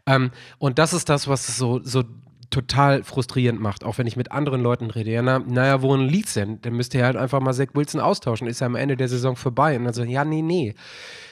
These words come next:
Aaron Rodgers bleibt da und der entscheidet, wer noch mit da bleibt. Äh, und dann haben wir aber immer noch keine vernünftige O-Line. Dann, äh, haben wir immer noch keinen vernünftigen Owner. Und coachingmäßig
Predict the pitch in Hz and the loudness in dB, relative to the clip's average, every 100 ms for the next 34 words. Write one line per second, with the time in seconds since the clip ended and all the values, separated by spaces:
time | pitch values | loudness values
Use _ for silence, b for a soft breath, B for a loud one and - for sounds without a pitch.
0 | B B B B 139 143 135 160 175 175 | B B B B 4 6 6 4 2 2
1 | 175 175 170 196 196 156 131 123 123 131 | 0 2 0 0 -4 -6 -6 -6 0 0
2 | 127 - 147 147 127 127 143 156 175 185 | 2 2 2 2 2 2 4 2 2 2
3 | 185 214 214 - - 123 139 135 131 131 | 0 -2 -6 -8 -18 -8 -4 -4 -2 0
4 | 135 139 135 139 151 151 160 160 151 160 | 2 2 2 2 2 2 0 -2 0 -2
5 | 170 - 170 147 170 170 190 190 123 123 | -2 -4 -4 -2 -2 -2 -4 -8 -8 -8
6 | 117 104 87 90 104 131 135 131 131 131 | -10 -16 -18 -16 -10 -2 0 4 4 2
7 | - 156 156 151 156 - 160 160 165 156 | -2 2 4 4 2 2 2 2 0 0
8 | 160 - 160 139 156 175 175 135 135 135 | -2 -4 -4 0 0 2 0 -2 -2 -4
9 | 123 127 - 147 - 151 147 151 160 156 | -6 -14 0 2 2 0 2 0 -2 -4
10 | - | -8